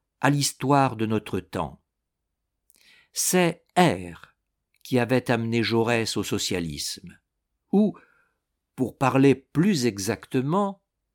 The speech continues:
c'est R qui avait amené Jaurès à prendre claire conscience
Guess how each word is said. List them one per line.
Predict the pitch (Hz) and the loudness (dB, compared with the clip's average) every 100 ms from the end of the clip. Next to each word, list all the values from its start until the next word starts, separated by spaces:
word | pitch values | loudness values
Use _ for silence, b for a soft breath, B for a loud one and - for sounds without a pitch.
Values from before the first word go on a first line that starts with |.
| _ _ | _ _
c'est | - - 170 - _ | -4 0 0 -2 _
R | 180 156 165 160 _ _ _ _ _ _ _ | 2 2 -2 -8 _ _ _ _ _ _ _
qui | 151 | 4
avait | 170 190 180 | 6 4 2
amené | 170 170 175 | 0 2 2
Jaurès | 156 175 208 190 - - - _ _ _ - | 4 4 4 2 -2 -8 -12 _ _ _ 0
à | 151 | 0
prendre | 156 - 156 196 160 139 | 0 -4 2 4 4 2
claire | 143 - 190 190 160 - | 0 0 2 2 -2 -4
conscience | 143 135 - 165 160 175 170 - | -4 -2 0 0 0 -2 -6 -6